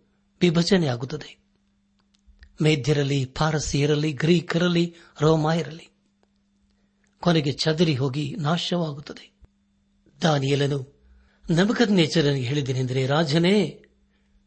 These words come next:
ನೀನು ಕಂಡದು ಆಹಾ ಅದ್ಭುತ ಪ್ರತಿಮೆ, ಥಳಥಳನೆ ಹೊಳೆಯುವ ಆ ದೊಡ್ಡ ಪ್ರತಿಮೆಯು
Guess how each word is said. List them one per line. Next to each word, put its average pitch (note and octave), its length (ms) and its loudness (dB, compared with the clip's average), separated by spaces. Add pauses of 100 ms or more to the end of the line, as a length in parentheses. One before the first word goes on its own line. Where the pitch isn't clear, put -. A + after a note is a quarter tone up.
(640)
ನೀನು C#3+ 260 2
ಕಂಡದು C#3 480 2
ಆಹಾ C#3+ 520 -2 (160)
ಅದ್ಭುತ D#3 400 0
ಪ್ರತಿಮೆ, C#3 520 -6 (1400)
ಥಳಥಳನೆ A3 720 4
ಹೊಳೆಯುವ C#3+ 640 2
ಆ D#3+ 100 0
ದೊಡ್ಡ D3+ 300 -2
ಪ್ರತಿಮೆಯು D3 880 -4